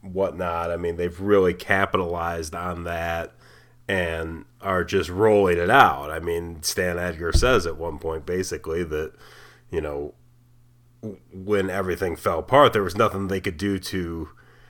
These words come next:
to kind of change what had happened or deny what they had done. They just had to basically lean into it and, you know, push to make Compound V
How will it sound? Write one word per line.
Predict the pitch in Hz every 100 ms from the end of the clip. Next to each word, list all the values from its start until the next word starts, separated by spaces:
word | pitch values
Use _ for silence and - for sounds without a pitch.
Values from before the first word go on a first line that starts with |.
| - _ -
to | -
kind | 92 113 95
of | 82
change | - 117 104 98 87
what | 95 85
had | 90
happened | - 107 120 117 90 90
or | 85
deny | 80 87 92 90 90
what | 85 85
they | 92 85
had | 78
done. | 104 120 92
They | 87
just | 80 85 -
had | 85 78 -
to | 78 73 73
basically | - 85 78 78 82 80
lean | 80 82 80
into | 95 92 - 69
it | 67 -
and, | 71 69 73 - - - - - -
you |
know, | 78 73
push | - - 82 -
to | -
make | 82 80 76
Compound | - 85 73 82 73 76
V | 73 82 80 73